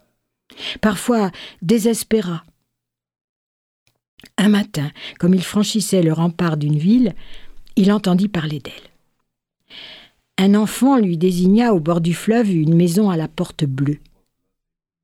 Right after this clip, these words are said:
Il y alla et demanda l'aumône. La fille, oh, un vrai soleil,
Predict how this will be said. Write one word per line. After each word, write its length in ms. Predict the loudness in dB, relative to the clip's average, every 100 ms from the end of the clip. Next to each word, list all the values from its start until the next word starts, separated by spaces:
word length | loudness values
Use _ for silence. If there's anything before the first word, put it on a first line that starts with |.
| _ _ _
Il 180 | -4 0
y 120 | 0
alla 360 | 0 -2 -4 -4 -12 _ _ _ _ _ _ -2
et 100 | 0
demanda 440 | 2 2 0 0
l'aumône. 540 | 0 0 -2 -4 -8 -12 _ _ _ _ _ _ _ _ _ _ _ _ _ _ _ -6
La 160 | -4
fille, 460 | -2 0 2 2 -2 _ _ _ -14
oh, 220 | -12 -12 _ -6
un 140 | 0 0
vrai 260 | 0 -4
soleil, 580 | -4 -6 -6 -6 -10